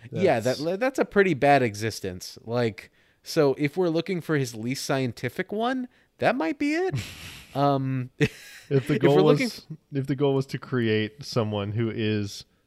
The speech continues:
Speaker 2: a thing and then prove that you can make that thing, that might be it.
Speaker 1: <laughs>
Speaker 2: I
Speaker 1: If
Speaker 2: guess
Speaker 1: we're
Speaker 2: they're
Speaker 1: looking
Speaker 2: in the gray
Speaker 1: for
Speaker 2: zone.
Speaker 1: <laughs>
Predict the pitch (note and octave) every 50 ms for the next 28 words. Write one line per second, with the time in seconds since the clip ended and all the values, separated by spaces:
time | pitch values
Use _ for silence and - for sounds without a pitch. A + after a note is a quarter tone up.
0 | _ _ _ _ - - A#2 A2+ A2 G#2+ - - - A2 G#2 G#2 G#2+ A#2 B2 C3+
1 | C#3+ - _ _ - B2+ A2+ A#2 A2+ A#2+ - - B2+ B2 A#2 A2 A#2+ G#2+ A2 B2
2 | - - - A#2+ A2+ G#2+ A2 - - C3 C3 - - D#3 D3+ D3+ D#3 - _ _
3 | _ - - C#3 C3+ C3 C3 C3 C3 B2+ A2+ B2 A2+ A2 G#2 F#2+ F#2 F#2 - _
4 | _ _ _ _ _ _ _ _ - - C#4 - - - - - - - - D3+
5 | - A#2+ C3 D3+ E3+ F#3 F3+ F#3 G3+ A3 B2 A#2 A2+ - - A#2 - - F#2+ E2+
6 | - F2+ F#2+ A2+ - A2+ -